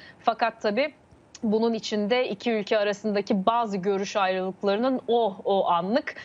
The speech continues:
e, bir kenara bırakıldığını söylemek de mümkün. Çünkü Amerika askeri ve ekonomik nüfuzunu pekiştirmeye çalışan Çin'i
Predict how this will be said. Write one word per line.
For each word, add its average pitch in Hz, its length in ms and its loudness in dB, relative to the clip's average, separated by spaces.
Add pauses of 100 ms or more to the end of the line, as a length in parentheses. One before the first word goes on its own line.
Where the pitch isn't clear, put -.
(220)
e, 196 320 0
bir 220 160 0
kenara 208 440 -2
bırakıldığını 214 600 0
söylemek 208 540 0
de 214 60 0
mümkün. 202 300 -2
Çünkü 220 280 0
Amerika 202 420 0
askeri 208 520 0
ve 208 60 0
ekonomik 196 460 -4
nüfuzunu 202 640 -2
pekiştirmeye 208 640 0
çalışan 202 500 0
Çin'i 220 300 0